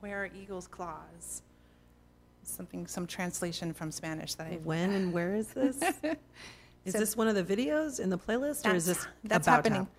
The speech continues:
Speaker 1: It's about to happen. It's Friday the thirteenth in San Francisco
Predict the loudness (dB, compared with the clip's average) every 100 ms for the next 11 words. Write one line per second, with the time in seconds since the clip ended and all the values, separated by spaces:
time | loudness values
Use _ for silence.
0 | -20 -10 -2 2 2 2 0 0 0 -2
1 | -4 0 2 2 2 -2 -2 -2 -2 0
2 | -2 -8 -20 -20 -20 -20 -20 -12 -6 -4
3 | -4 -6 -6 -4 -4 -2 -2 0 -2